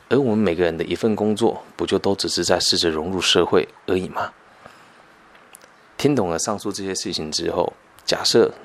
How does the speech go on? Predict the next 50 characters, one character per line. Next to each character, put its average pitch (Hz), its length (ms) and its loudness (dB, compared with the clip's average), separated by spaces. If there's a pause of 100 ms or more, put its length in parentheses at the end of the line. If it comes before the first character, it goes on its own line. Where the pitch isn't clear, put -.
(140)
真 104 180 2
的 98 80 4
有 82 140 0
更 95 200 -2
多 90 340 2
不 117 120 2
同 82 160 -2
的 82 80 0
想 101 240 0
法， - 220 -2 (260)
我 80 120 -4
会 98 100 0
很 82 100 -2
替 95 160 -6
你 82 80 -8
开 - 220 -10
心。 - 180 -6 (1000)
那 107 140 2
如 92 340 2
果 92 220 0 (440)
很 78 1160 -4 (480)
不 - 80 -4
幸 - 300 0
的， - 180 -8
也 123 120 -4
不 131 80 2
能 143 100 2
讲 82 160 -4
不 90 80 -6
幸 101 220 -2
吧， - 120 -8 (580)
就 107 120 2
有 117 80 8
可 101 100 -4
能 80 120 -4
听 123 160 0
了 107 100 4
之 98 80 0
后 101 60 4
会 107 140 4
认 98 160 2
为 82 80 0
这 92 120 -4
个 98 100 0
人 78 140 0
的 80 80 -2
言 80 180 -2
论 92 180 -2
鬼 90 220 0
扯， - 200 -2